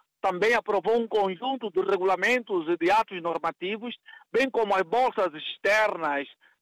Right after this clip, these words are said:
para manter, eh, o envio anual de trezentos estudantes nas melhores universidades do mundo,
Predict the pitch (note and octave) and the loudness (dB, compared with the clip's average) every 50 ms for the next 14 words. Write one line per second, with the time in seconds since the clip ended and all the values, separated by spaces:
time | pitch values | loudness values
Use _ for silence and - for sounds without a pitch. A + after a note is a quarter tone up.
0 | _ _ - F#3 F3+ F3 E3+ E3+ E3+ E3+ E3+ F3 F3+ F3+ F3 - - G#3+ G#3+ A3 | _ _ 2 4 4 6 6 4 4 2 2 0 0 -2 -2 0 2 2 4 4
1 | A3 G3+ F3 E3+ D#3 D3+ D3+ - - C#3+ D#3 D3+ D3 - - E3 F3 F3+ E3+ E3 | 4 4 4 4 2 2 0 -2 -2 -2 0 0 -2 -2 -2 0 0 0 -2 -4
2 | D3 D#3+ G3 A#3 B3 A#3 G#3+ G3+ F3+ E3+ F3 E3+ F3 F#3 G3+ G#3+ G3+ F3+ D#3 E3 | -8 -4 -2 0 0 2 2 2 0 0 0 0 0 0 2 2 2 2 0 -4
3 | - - E3+ E3 D3 D3+ G3+ G#3+ G3+ - - - E3+ D#3 F#3 G3 G#3 F#3+ D#3 - | -4 -2 -2 -2 0 0 0 -2 -2 -6 -10 -8 -4 0 0 0 0 0 -4 -8
4 | C#3+ D3 C#3+ B2+ _ _ _ _ _ - - _ - D3 D#3 D#3+ E3+ F3+ F3+ G3+ | -12 -12 -12 -12 _ _ _ _ _ -20 -16 _ -4 -2 -2 0 2 2 4 4
5 | A3 G3+ F3+ F3+ F3 E3 F3 E3 - F3+ F#3+ G3+ F#3+ - - E3+ E3 D#3+ G3 A#3+ | 4 2 2 0 0 -2 -4 -2 -2 0 2 2 0 0 -2 -4 -2 -2 -2 -2
6 | C4+ B3+ A3 F3+ D#3 D3 C3+ | -2 -2 -2 -2 -4 -4 -4